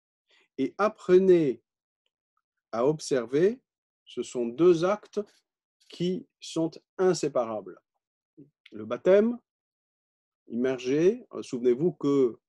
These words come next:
euh, le ba-, baptiser, c'est immerger, hein, euh, comme s'il disait immerger, hmm, immergez-les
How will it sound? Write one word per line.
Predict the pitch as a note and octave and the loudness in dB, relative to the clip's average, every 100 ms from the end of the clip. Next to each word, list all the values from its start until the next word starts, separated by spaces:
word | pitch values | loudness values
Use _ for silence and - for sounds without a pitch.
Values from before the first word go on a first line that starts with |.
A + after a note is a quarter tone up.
| - | -18
euh, | A#2 A2 G#2+ G#2 G#2 G2 | -10 -8 -8 -8 -8 -8
le | G#2+ G#2+ - | -6 -6 -8
ba-, | A2+ A2+ A2+ | -12 -8 -10
baptiser, | B2 A2+ - A#2+ A#2 B2+ A#2 D#3 G3 | -10 -16 -12 -8 -8 -6 -4 2 2
c'est | F#3+ - | 2 -4
immerger, | C3 D3+ D3+ C#3 B2+ G2+ - | -2 -2 -2 -2 -4 -6 -8
hein, | A2+ C3 - _ _ - | -12 -12 -14 _ _ -14
euh, | F#2+ | -10
comme | - A#2 | -6 -6
s'il | - C#3+ A#2+ | -4 -4 -4
disait | A2 A2 C3+ E3+ - | -6 -6 -4 -4 -2
immerger, | F3 F3 D#3+ D3+ C3 A#2 G2 _ _ | 0 0 0 -2 -4 -6 -6 _ _
hmm, | C3+ G3 - - | -8 -8 -10 -4
immergez-les | F#3 F3 E3+ D3+ C#3 C3+ C3 E3 B3+ | -2 0 0 -2 2 2 4 0 -2